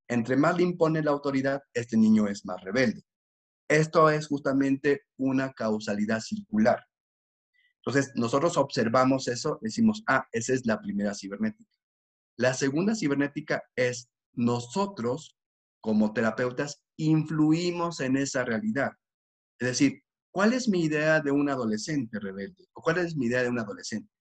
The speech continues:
Ah, que es rebelde, que es desobediente. ¿Cuál es mi idea de un papá o de una mamá de adolescentes? Ah, que este papá o mamá adolescente no sabe lo que hace. Y yo,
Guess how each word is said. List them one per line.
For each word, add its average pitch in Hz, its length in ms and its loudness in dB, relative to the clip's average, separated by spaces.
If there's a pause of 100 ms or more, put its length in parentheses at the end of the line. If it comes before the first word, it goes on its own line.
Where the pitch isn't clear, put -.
Ah, 104 220 -10
que 104 100 -8
es 101 120 -12
rebelde, 120 580 -2
que 95 120 -18
es - 40 -20
desobediente. 113 840 -6 (360)
¿Cuál 160 200 2
es 160 120 0
mi 151 100 2
idea 139 180 2
de 131 80 -2
un 135 120 0
papá 127 300 -2
o 120 40 -4
de 123 60 -4
una 120 100 -2
mamá 107 380 0 (360)
de 113 260 -2
adolescentes? 104 840 -4
Ah, 110 240 -2
que 101 160 -6
este 104 200 -6
papá 104 360 0
o 104 60 0
mamá 104 300 -2
adolescente 98 580 -8
no 95 120 -8
sabe 85 240 -12
lo 85 160 -16
que 120 80 -4
hace. 135 340 0 (500)
Y 139 180 0
yo, 151 360 4